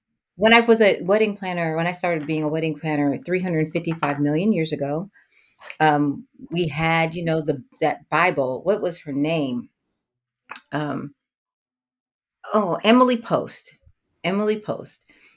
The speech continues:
She told everyone, had this big, thick book of the, the,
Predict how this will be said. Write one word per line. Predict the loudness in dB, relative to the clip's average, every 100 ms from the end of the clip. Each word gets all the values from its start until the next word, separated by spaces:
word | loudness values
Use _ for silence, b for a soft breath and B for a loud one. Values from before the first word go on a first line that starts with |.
| b
She | -4 0 0
told | 0 0 2 2
everyone, | 0 -2 -2 -2
had | -2 -6
this | -10
big, | 0 2 2 4
thick | 2 2 -4
book | -4 -6 -20 b b _
of | 2 2 -4
the, | -10 -10 -8 -6
the, | -6